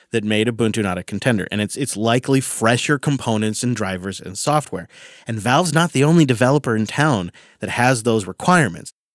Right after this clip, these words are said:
You're left sort of just feeling like Ubuntu has taken their eye off this project a little bit. Like, it's still got good staff from Canonical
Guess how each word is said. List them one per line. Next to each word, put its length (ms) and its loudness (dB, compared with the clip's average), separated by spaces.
You're 160 2
left 320 0
sort 200 0
of 80 0
just 140 -2
feeling 300 2
like 200 0
Ubuntu 500 0
has 160 -2
taken 320 -2
their 240 -4
eye 240 2
off 180 2
this 160 -4
project 480 -2
a 60 0
little 180 2
bit. 220 2
Like, 160 0
it's 80 -8
still 160 4
got 260 0
good 240 2
staff 420 2
from 240 -2
Canonical 600 0